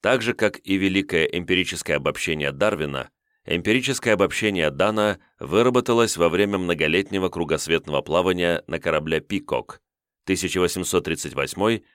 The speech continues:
тысяча восемьсот сорок второй в экспедиции Уилкса, одновременной с экспедицией Бигля тысяча восемьсот тридцать первый, тысяча восемьсот тридцать шестой, под влиянием размышлений и научной работы молодого натуралиста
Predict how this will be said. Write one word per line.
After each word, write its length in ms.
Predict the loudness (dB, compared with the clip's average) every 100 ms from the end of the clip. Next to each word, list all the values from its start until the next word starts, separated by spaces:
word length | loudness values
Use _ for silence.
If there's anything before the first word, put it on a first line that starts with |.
| _
тысяча 380 | -4 -2 -2 0
восемьсот 460 | 0 -2 0 0 2
сорок 240 | 2 2
второй 480 | 0 0 0 -4 _ _ _ -4
в 120 | -2
экспедиции 720 | 0 0 0 0 0 2 2 2
Уилкса, 640 | -2 0 -2 -4 -4 -4 -6 _ _ _ _
одновременной 840 | -4 -2 0 4 4 4 2 2 0
с 100 | -2
экспедицией 640 | -4 -4 -2 -2 -2 -2
Бигля 560 | 0 -2 -2 -2 -2 -4 _ _ _ -4
тысяча 340 | -2 -2 0
восемьсот 460 | 0 0 -2 0 0
тридцать 340 | -2 -6 -4
первый, 440 | 0 0 0 -2 _ _ _ -2
тысяча 360 | 0 0 0
восемьсот 500 | 0 2 -2 2 2
тридцать 280 | 2 -2 -2
шестой, 520 | -4 -2 0 0 -2 _ _ _ _ _ _ -2
под 180 | -2 2
влиянием 500 | 4 4 4 2 2
размышлений 800 | 2 0 -4 0 2 2 2 -2
и 180 | -2
научной 460 | 0 0 0 -2 -2
работы 400 | 0 0 0 0
молодого 420 | 0 2 2 0
натуралиста 760 | -2 -2 -2 -2 -2 0 0